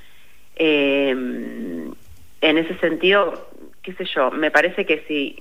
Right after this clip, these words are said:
si una cosa tuvo <laughs> vigencia en la historia es, es el peronismo, ¿no? Y bueno, eh, eh, la, la iniciativa de terminarlo,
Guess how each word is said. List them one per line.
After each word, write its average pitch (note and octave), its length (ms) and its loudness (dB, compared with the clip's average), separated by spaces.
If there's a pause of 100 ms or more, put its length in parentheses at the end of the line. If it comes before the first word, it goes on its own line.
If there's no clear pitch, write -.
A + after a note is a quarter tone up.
(160)
si D#3+ 80 -4
una D#3+ 160 4
cosa E3 260 0
tuvo F3+ 180 -2
<laughs> F3 60 0
vigencia F3+ 480 2
en D#3 80 2
la D3+ 60 4
historia E3 500 4
es, D3 120 2 (760)
es - 60 2
el F3+ 100 4
peronismo, D3+ 680 2
¿no? G3 320 4
Y E4 120 2
bueno, D#3+ 480 4 (540)
eh, D3+ 920 2 (320)
eh, - 420 -2
la, C#3+ 340 4
la D#3+ 160 4
iniciativa E3+ 480 2
de E3 140 4
terminarlo, D#3 1200 2